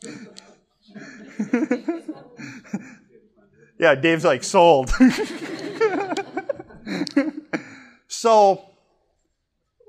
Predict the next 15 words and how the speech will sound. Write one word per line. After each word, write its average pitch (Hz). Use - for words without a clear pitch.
when 196
we 185
talk 240
about 202
somebody's 175
estate 135
for 120
probate 156
purposes, -
this 185
is 175
why 151
we 135
have 127
assignments. -